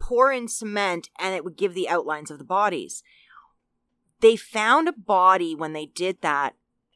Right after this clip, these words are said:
that had a top hat on. And it was very interesting. It's like, what is he wearing? Because there were no top hats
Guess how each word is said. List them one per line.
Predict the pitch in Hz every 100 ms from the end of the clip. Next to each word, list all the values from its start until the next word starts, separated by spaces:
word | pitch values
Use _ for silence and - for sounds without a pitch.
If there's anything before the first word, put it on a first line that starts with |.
| _
that | 208 190 - -
had | 196
a | 175 -
top | - - 214 - -
hat | 123 _
on. | - 120 107 120 _ _ _ _ _ _ _ _ _ _ _ _ _ -
And | 196 196
it | 202 196
was | 196 202 170
very | - 156 214 247 294
interesting. | 202 185 196
It's | 180
like, | 170 - _ 151
what | 165 226 - _
is | 190 196
he |
wearing? | 214 262
Because | 196 185
there | 202
were | 208
no | 247
top | - 381 -
hats | 226 - _ - -